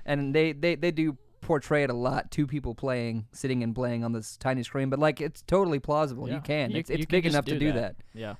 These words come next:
Speaker 1: Which is so cool.
Speaker 2: Yeah.
Speaker 1: But anyways, I digress.
Speaker 2: Anyways.
Speaker 1: Um, Animal Crossing looks amazing.
Speaker 2: Animal Crossing was big.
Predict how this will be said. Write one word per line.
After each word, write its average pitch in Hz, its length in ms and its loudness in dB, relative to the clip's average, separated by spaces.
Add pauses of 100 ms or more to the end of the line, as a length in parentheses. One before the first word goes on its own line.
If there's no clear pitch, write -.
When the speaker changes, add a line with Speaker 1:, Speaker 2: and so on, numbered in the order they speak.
Speaker 1:
Which 147 180 -2
is 156 160 0 (380)
so 131 260 -2
cool. 120 280 -6 (240)
Speaker 2:
Yeah. 107 200 -10 (840)
Speaker 1:
But 151 120 0
anyways, 113 580 -6
I 117 120 -6
digress. - 580 -12 (200)
Speaker 2:
Anyways. 127 540 -16
Speaker 1:
Um, 113 380 -8 (180)
Animal 156 240 0
Crossing 143 460 2
looks 131 180 -4
amazing. 120 420 -2
Speaker 2:
Animal 127 200 -2
Crossing 123 280 -6
was 120 140 -10
big. 98 260 -12